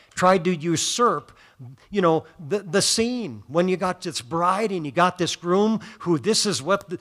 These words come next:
this is what the day is all about. And they would stand up and say, "No, you know, give me the hand claps or give me this or give me that." And sometimes, you know, I'm not saying,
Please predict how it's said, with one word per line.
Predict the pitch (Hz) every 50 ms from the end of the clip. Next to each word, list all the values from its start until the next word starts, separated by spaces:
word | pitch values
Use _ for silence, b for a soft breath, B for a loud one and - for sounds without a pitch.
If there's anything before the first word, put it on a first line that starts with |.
| - -
this | 233 214 -
is | 233 202 113 147
what | 190 180 - -
the | 190 147
day | 131 185 180 180 180
is | 185 180 139 185
all | 190 180 180 190 196
about. | 190 208 214 233 240 240 247 220 123 104 - - - _ _ _ _ _ _ _ _ _ _ _ _ _ _ _ _ -
And | 175 165
they | 180 202 220
would | 190 196 -
stand | - - - 190 185 196 196
up | 214 -
and | 202 190 175
say, | - - 220 214
"No, | 214 233 254 269 269 277 277 262 202 - B B B B B
you | 190 214
know, | 208 202 208 202 B B B 143 123
give | - 247 208 196
me | 208 233 247 262 262 254
the | 196 220
hand | 165 143 170 175 165 151 139
claps | - 160 165 143 127 - -
or | 156 165
give | 156 190 226 196
me | 220 254 262
this | 233 202 190 170 - -
or | 165
give | 143 131 156 156
me | 151 175 175 170
that." | 139 165 156 143 123 104 - - - - _ _ _ _ _ b b b b b b b b b b
And | - 175 170
sometimes, | - - 247 262 277 247 226 226 214 202 196 156
you | 208 208
know, | 190 180
I'm | 170 190
not | 240 262 247 - -
saying, | - 190 190 180 175 170 170